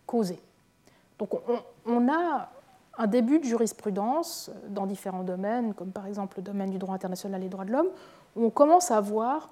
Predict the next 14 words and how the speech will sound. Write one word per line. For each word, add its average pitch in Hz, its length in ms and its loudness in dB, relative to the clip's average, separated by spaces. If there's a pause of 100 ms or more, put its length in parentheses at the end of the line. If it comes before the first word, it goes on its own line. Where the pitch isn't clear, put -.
(380)
une 233 140 0
prise 226 220 -4
en 202 120 0
compte 240 460 -8
de 202 80 -2
ce 202 200 -4
lien 220 320 0
de, 202 260 -2
de 190 140 -4
causalité. 196 640 -4
Urgenda 214 680 0
est 185 240 -8
un 190 120 -6
exemple, 180 440 -8